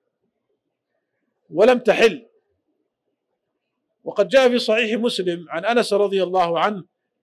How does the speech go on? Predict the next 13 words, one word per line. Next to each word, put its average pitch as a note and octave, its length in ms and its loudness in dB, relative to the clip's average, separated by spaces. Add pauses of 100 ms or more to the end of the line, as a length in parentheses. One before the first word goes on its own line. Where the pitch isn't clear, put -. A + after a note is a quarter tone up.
أن A3+ 140 -2
النبي G#3+ 400 -2
صلى G3+ 200 -2
الله F#3 340 2
عليه F3 340 2
وسلم F#3+ 540 -4
سئل G#3 340 2
عن F3 200 0
الخمر F#3+ 540 -4
تتخذ F3+ 580 -4
خلا G3 640 -4 (540)
قال: E3 300 0
"لا"، D3+ 480 0